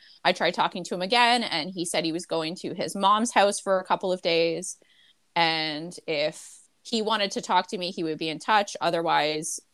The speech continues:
just leave him alone. And he would, <laughs> I guess, reach out to me at some point. So he left and I had no idea what was happening or what to do with any of this information, because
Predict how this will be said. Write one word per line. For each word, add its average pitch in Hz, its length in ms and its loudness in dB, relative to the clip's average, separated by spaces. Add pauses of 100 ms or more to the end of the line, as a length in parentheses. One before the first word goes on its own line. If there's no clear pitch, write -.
(160)
just 180 240 -4
leave 170 160 -2
him 170 120 -4
alone. 180 560 -2
And 147 460 -6 (1300)
he 180 260 2
would, 160 400 4 (300)
<laughs> 254 340 0
I 196 140 8
guess, 180 320 2
reach 202 220 -4
out 196 180 -2
to - 100 -8
me 180 140 -6
at 160 200 -6
some 277 220 -4
point. 151 380 -10
So 170 260 0
he 170 540 -4
left - 640 0 (960)
and 208 120 4
I 180 60 4
had 185 200 2
no 165 220 -4
idea 156 580 -4
what 170 200 -6
was - 120 -14
happening 262 640 0
or 156 360 -2
what 180 240 -2 (140)
to 175 80 -10
do 180 180 -2
with 170 220 -2
any 175 200 -2
of 170 80 -4
this 160 160 -2
information, 240 840 0
because 170 360 2